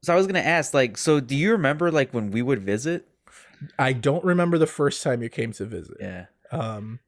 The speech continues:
Speaker 1: Yeah,
Speaker 2: they
Speaker 1: 'cause I
Speaker 2: told
Speaker 1: remember
Speaker 2: me
Speaker 1: you,
Speaker 2: about
Speaker 1: like,
Speaker 2: it.
Speaker 1: yeah, I remember you, like, moving. You kind of acknowledged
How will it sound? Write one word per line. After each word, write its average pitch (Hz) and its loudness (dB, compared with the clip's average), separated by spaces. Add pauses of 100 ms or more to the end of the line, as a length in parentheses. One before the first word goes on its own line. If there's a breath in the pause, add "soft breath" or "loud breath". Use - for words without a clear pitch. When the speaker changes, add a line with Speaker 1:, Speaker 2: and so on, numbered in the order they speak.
(680 soft breath)
Speaker 1:
Yeah, 98 -8
Speaker 2:
they 127 4
Speaker 1:
'cause 120 2
I 156 4
Speaker 2:
told 165 6
Speaker 1:
remember 160 4
Speaker 2:
me 135 2
Speaker 1:
you, 127 4
Speaker 2:
about 127 2
Speaker 1:
like, 98 2
Speaker 2:
it. - -2 (480)
Speaker 1:
yeah, 147 2
I 135 4
remember 175 2
you, 151 4
like, 127 2
moving. 117 0
You 110 -2
kind 147 -2
of 139 -2
acknowledged 104 -2